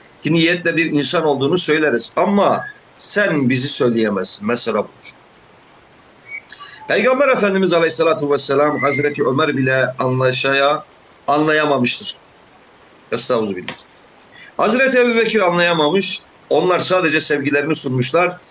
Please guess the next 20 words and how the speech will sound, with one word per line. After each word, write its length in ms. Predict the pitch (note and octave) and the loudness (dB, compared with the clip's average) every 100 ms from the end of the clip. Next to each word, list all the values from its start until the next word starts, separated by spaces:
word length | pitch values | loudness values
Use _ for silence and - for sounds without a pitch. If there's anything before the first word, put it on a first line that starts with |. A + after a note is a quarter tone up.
| - | -4
İlim 240 | D3 F3+ E3 | 0 0 0
hikmetinden 640 | - C#3 C#3 C#3 E3 D#3+ | -2 -2 -2 0 0 0
de 60 | D3+ | -2
güçlerine 520 | C#3 - C#3 C3+ D#3 | 0 0 0 0 0
gittiği 380 | C3+ C3+ C#3+ D#3 | 0 0 0 0
zaman 380 | C3 C3 D#3+ D#3+ | 0 0 0 2
da, 300 | D#3+ D#3+ - - | 2 2 -4 -6
ağırlarına 600 | B2+ C#3+ C#3+ C#3 C3+ C#3 C#3 | -2 2 2 2 0 0 0
gittiği 320 | C3 C3+ C3+ | -2 0 0
zaman 340 | C3 C3+ C#3+ | 2 2 2
da, 60 | C3+ | 0
akılları 460 | C3 C3 B2+ C3 | 0 0 0 0
takıldığı 420 | C3 B2 B2+ C3+ B2 | 0 -4 -2 -2 0
zaman 380 | B2+ B2+ D#3 | 0 0 0
da 260 | D#3+ E3 D#3+ - - | 0 0 -4 -10 -8
Hazreti 540 | C3+ C#3+ D3 C#3+ C#3 - | -4 0 0 0 -2 0
Ali 320 | B2 C#3+ D3+ | 0 2 2
Murtaza'dan 840 | C3+ C3 C3+ B2 B2 B2 E3 E3+ - - - - - | 2 2 0 2 2 2 0 -2 -8 -20 -20 -20 -4
müracaat 480 | C3 C3+ B2+ C#3+ C3 | 0 0 2 0 -2
etmişlerdir. 680 | B2+ B2+ A#2+ G#2+ G2 - | -2 -2 -2 -4 -4 -14